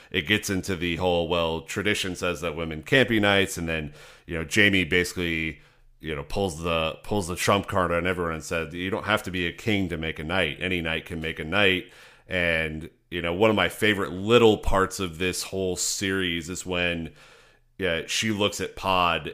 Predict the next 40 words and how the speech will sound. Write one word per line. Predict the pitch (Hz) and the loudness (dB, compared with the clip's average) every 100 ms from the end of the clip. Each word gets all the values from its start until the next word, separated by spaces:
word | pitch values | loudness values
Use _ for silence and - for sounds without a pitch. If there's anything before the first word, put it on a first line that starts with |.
| - | -8
and | 85 82 | -8 -2
Pod | - 92 90 78 | 2 2 0 -2
gives | 90 - | -4 -2
her | 92 87 87 | -2 -2 0
not, | 113 127 110 | 0 0 0
not | 139 160 | -4 -2
like | 175 - | -4 -2
the | 135 | 0
nod | 113 104 104 | 2 2 2
of | 101 | 0
approval | 92 - 90 95 92 95 101 101 | -4 -4 -4 -4 -2 -2 -2 -4
because, | 92 90 92 90 - 98 | -6 -6 -6 -6 -10 -8
you | 90 | -8
know, | 80 | -6
he | 92 | -6
doesn't, | 92 92 87 82 - _ _ _ | -2 -2 -2 -8 -12 _ _ _
he's | 113 104 | -4 0
not | 98 | 2
a | |
person | - 104 - 92 | 4 4 4 -4
who | |
can | 85 92 | -4 -2
really | 90 87 | -2 -2
give | 82 78 | -6 -4
her | 92 95 | -2 0
a | |
nod | 98 98 | 2 0
of | 95 | 0
approval, | - 107 104 113 113 - - _ - | 2 2 2 0 0 -6 -20 _ -4
but | 104 | 0
just | 120 117 113 | 2 2 4
like | 104 - | 2 2
the, | 101 92 87 - _ _ _ | -2 0 -2 -6 _ _ _
"You've | 107 113 | -4 0
wanted | 113 131 113 85 | 2 4 4 0
this | 92 - | -4 -2
forever. | 90 78 71 73 | -4 -6 -6 -8
Just | 113 107 | -6 -6
fucking | - 139 123 90 80 | -8 -8 -6 -6 -8
go." | - 65 | -10 -16